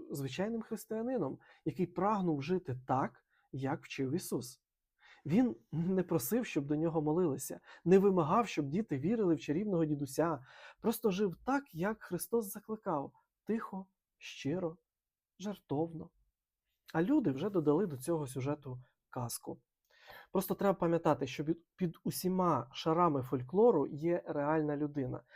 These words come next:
не чарівник, не якийсь дух, а щирий християнин, який свого часу помер і чекає на Воскресіння. Тож, якщо ваші діти прийдуть зі школи чи з садочка і розповідатимуть про Святого Миколая, поясніть їм,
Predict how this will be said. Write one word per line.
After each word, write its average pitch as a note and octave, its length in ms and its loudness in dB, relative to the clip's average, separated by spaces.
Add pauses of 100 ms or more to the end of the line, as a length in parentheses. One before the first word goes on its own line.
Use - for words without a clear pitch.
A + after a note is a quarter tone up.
(180)
не D3 120 0
чарівник, E3+ 560 -2
не C3+ 100 -2
якийсь F#3+ 280 -4
дух, D3 420 0 (260)
а D3 100 -6
щирий G3 420 -2
християнин, F#3+ 680 0
який D#3 240 -2
свого C#3+ 260 -4
часу G3 320 -6
помер E3+ 440 0 (380)
і G3 140 -2
чекає C3 480 -4
на C#3+ 100 -6
Воскресіння. G#3 680 -8 (920)
Тож, G3 160 0
якщо B3 240 0
ваші G#3 220 2
діти G#3 220 -4
прийдуть E3 380 -2
зі F3+ 120 -2
школи E3+ 360 0
чи D#3+ 140 -10
з - 100 -6
садочка C3 500 -2
і F3+ 140 -4
розповідатимуть F#3+ 800 -2
про F#3 120 -4
Святого G3 380 -4
Миколая, F3+ 540 0
поясніть A3 600 -4
їм, D3 180 -6